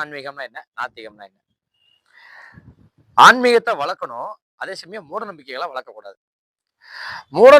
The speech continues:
நம்பிக்கைகளை ஒழிக்கணும், அதே சமயம் கடவுளே இல்லைன்னு நினைக்கக்கூடாது. எக்ஸாம்பிளா ஒரு இது சொல்றேங்க. செடியை நினைச்சுக்கங்க,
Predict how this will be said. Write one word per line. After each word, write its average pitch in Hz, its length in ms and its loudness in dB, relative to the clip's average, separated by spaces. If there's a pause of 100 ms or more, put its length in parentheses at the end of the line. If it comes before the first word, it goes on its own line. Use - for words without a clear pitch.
நம்பிக்கைகளை 214 500 -8
ஒழிக்கணும், 170 420 -14 (160)
அதே 147 220 -14
சமயம் 160 320 -20 (140)
கடவுளே 190 420 -6
இல்லைன்னு 170 340 -16
நினைக்கக்கூடாது. 98 460 -20 (920)
எக்ஸாம்பிளா 143 480 -2 (120)
ஒரு 120 140 -16
இது 110 160 -20
சொல்றேங்க. 104 280 -20 (680)
செடியை 190 300 -2
நினைச்சுக்கங்க, 123 380 -8